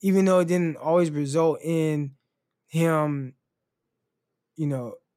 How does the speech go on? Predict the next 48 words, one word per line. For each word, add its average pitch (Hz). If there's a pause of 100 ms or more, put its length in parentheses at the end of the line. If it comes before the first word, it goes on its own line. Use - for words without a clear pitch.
(160)
finishing 175
the 151
play 180
or 180
whatever, 190
like, 139
maybe 156
it 147
ran 147
away 147
from 170
him, 175
he 180
did 170
his 165
job, 139
though. - (500)
So, 135 (280)
I 165
don't 180
know 165
how 151
P 160
F 147
F 147
grades 151
it. 156 (380)
I 147
just 143
know, 143
I 131
just 147
kinda 143
threw 156
that 135
out 139
there 131
to, 127
to 143
my 131
dog 127
Jesse, 131
'cause 127
I 127
was 120
like, 120
"Yeah, 135
there, 135